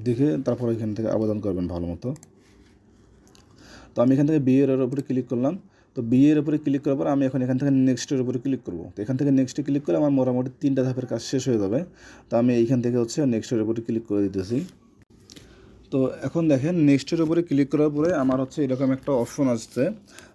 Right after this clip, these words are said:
যে আমার কোনো কোটা আছে কি না। যে এখন ধরেন আমাদের হচ্ছে বিভিন্ন ধরনের কোটা আছে, এখানে কিন্তু কোটার মধ্যে হচ্ছে একটা ভালো, ভালো রকমই হইতেছে ইয়ে আছে, এই কী বলে, ভর্তির জন্য সিট আছে কোটার ক্ষেত্রে।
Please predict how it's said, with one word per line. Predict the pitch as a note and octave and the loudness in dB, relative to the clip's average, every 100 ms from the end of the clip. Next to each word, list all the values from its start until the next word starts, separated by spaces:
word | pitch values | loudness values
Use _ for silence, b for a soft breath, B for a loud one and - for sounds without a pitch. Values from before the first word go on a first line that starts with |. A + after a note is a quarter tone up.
| - | -10
যে | A2+ C3+ C3+ | 0 2 4
আমার | A#2 B2+ D3 | 2 2 2
কোনো | D3 D3+ D#3 D3+ | 0 -2 -2 -2
কোটা | C#3 D3+ C#3 | 0 2 2
আছে | C#3 D#3 | 0 -2
কি | D#3 | 0
না। | B2+ F2 - _ _ _ _ _ _ _ _ _ - - - B B B B - | 0 -2 -8 _ _ _ _ _ _ _ _ _ -20 -20 -20 B B B B 0
যে | B2+ | 0
এখন | - A#2+ F3+ E3+ | 2 -2 0 2
ধরেন | C3+ | 4
আমাদের | C3 C#3+ D3+ | 4 2 0
হচ্ছে | D#3 - | -2 -2
বিভিন্ন | D3 C3+ C#3 | 0 0 0
ধরনের | C#3 C#3 C#3 | 2 0 0
কোটা | C3+ B2 | -2 0
আছে, | A2 G#2 G#2 | 0 0 -4
এখানে | A#2 B2 | -4 -2
কিন্তু | C3 C3 | -2 -4
কোটার | - B2+ | -4 -2
মধ্যে | A#2+ A#2 A2+ B2+ | 0 -2 0 0
হচ্ছে | A#2 - A2+ A2 D2+ | 0 0 2 2 0
একটা | F#2+ G#2 G2+ | -2 0 0
ভালো, | F#2+ G#2 A2 G#2 G2 | 0 0 2 2 0
ভালো | G#2 A2+ | 2 2
রকমই | A2+ A#2 B2 | 2 0 0
হইতেছে | A#2 G#2+ - | -2 -4 -2
ইয়ে | A2 G#2+ | 2 2
আছে, | G2+ - G#2+ - B B B B G2+ | 2 -2 -8 -10 B B B B -4
এই | G2 F#2+ F2+ D2+ - - _ - _ _ _ _ - | 0 0 -2 -6 -12 -20 _ -20 _ _ _ _ -6
কী | G2 | -2
বলে, | F#2+ | -2
ভর্তির | F#2+ G#2 B2 | -2 -2 -2
জন্য | A#2 A#2 | 0 2
সিট | A#2 D3 C3 | 0 0 0
আছে | A2+ A2+ | -2 -4
কোটার | A2+ A2 | -2 -4
ক্ষেত্রে। | G#2+ A2 G2 B2+ | -4 -8 -6 -8